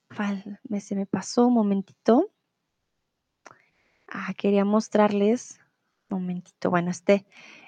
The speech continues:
es el Ruclaus. Vamos con el Aschenklaus. Si se dan cuenta, pues, Santa no siempre fue el buen Santa. El Aschenklaus, esta creo que es una muy parecida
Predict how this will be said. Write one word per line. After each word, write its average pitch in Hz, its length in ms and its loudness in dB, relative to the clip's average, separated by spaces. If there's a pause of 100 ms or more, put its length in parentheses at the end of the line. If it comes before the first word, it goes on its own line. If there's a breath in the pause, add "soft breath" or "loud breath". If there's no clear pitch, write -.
(100)
es - 180 -6
el 220 140 6
Ruclaus. 240 840 6
Vamos 233 300 4
con 233 200 2
el 208 200 0 (140)
Aschenklaus. 220 1400 -2 (1300)
Si 190 80 -14
se 196 60 2
dan 208 180 2
cuenta, 226 340 4
pues, 208 320 0 (440 loud breath)
Santa 214 360 2
no 220 160 4
siempre 220 360 2
fue 208 480 0 (340)
el 196 200 -2
buen 240 320 4
Santa. 180 440 -2 (1000 loud breath)
El 208 260 -4
Aschenklaus, 214 760 0
esta 240 240 -2
creo 247 220 2
que - 400 2
es - 200 -4
una 247 320 4
muy 247 200 4
parecida 220 760 2